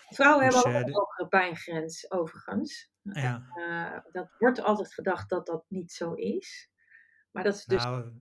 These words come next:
Speaker 1: wel zo. <laughs> En
Speaker 2: Ik
Speaker 1: dat
Speaker 2: heb één keer zo'n, eh, zo'n, eh, zo'n bevallings-, ding, eh, gehad. Eh,
Speaker 1: <laughs> Oh ja?
Speaker 2: dat, dat, dat het gestimule-, eh,
Speaker 1: Oh,
Speaker 2: gesimuleerd werd.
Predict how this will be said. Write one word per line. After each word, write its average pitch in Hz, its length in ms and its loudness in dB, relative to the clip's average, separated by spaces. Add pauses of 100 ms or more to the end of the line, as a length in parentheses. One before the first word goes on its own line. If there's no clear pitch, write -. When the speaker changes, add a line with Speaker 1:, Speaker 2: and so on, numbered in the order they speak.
(140)
Speaker 1:
wel 165 300 2
zo. 185 500 0
<laughs> - 320 -6 (920)
En 208 60 0
Speaker 2:
Ik 214 60 4
Speaker 1:
dat 240 100 8
Speaker 2:
heb 135 120 0
één 156 200 0
keer 156 200 0
zo'n, 156 280 4
eh, 147 160 -2
zo'n, 147 260 -2
eh, 143 180 2
zo'n 139 220 -6
bevallings-, 147 540 -2
ding, 123 320 -6
eh, 117 220 -8
gehad. - 640 -12
Eh, 113 640 -2 (360)
Speaker 1:
<laughs> 453 200 2
Oh 330 160 10
ja? 339 340 10
Speaker 2:
dat, 143 160 0
dat, 147 240 -2
dat 160 140 4
het 160 180 0
gestimule-, 156 560 -4
eh, 151 220 0
Speaker 1:
Oh, - 80 -2
Speaker 2:
gesimuleerd 175 580 6
werd. 135 140 6